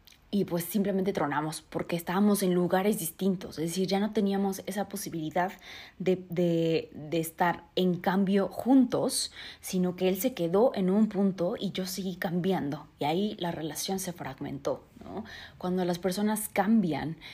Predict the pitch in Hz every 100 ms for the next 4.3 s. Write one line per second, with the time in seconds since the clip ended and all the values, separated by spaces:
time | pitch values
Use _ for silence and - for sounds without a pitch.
0 | - - - 180 170 - 180 - 180 175
1 | 196 220 202 - 208 208 220 - 185 226
2 | 247 240 185 170 175 196 220 233 170 170
3 | 208 160 151 165 208 208 240 226 180 202
4 | 202 233